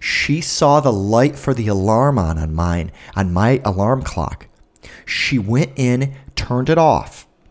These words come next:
right? Went to sleep, but she set her alarm. And then she came back in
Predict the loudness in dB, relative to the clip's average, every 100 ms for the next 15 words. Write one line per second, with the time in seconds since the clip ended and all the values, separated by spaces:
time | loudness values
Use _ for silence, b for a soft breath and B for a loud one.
0 | _ 0 2 0 -6 -20 _ b b b
1 | b b _ -20 _ _ _ _ _ 0
2 | 0 0 -4 -4 -2 0 0 0 -2 -2
3 | -2 -4 0 0 -2 -2 2 4 4 4
4 | 0 -6 -14 _ B B B -4 2 2
5 | 2 -4 -4 -4 0 0 2 4 2 0
6 | -8 _ _ 2 4 2 -2